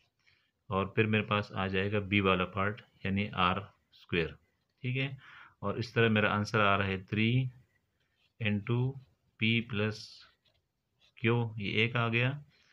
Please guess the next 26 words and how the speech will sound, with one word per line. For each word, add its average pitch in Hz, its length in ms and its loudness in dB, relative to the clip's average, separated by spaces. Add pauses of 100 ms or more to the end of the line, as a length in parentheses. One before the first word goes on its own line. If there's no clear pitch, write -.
(200)
और 101 140 -2
माइनस 110 500 4 (600)
आर 107 260 4
स्क्वायर 113 480 -2 (640)
और 98 260 -4
इस - 180 -10
तरह 110 120 2
ये 104 160 4
मेरा 104 320 2 (260)
क्वेश्चन 98 380 -4
जो 92 120 -2
है 101 140 -2
ये, 107 160 -2 (720)
अ, 98 200 -8
सॉल्व 90 320 0
हो 85 80 0
गया, 82 140 -4
होल 98 320 0
स्क्वायर 87 400 -4 (160)
यहाँ 90 160 0
पर 90 140 -2
आ 80 100 2
जाएगा, 80 320 -2 (1120)
थ्री 117 200 4
पी 120 200 0 (1300)
प्लस 110 340 0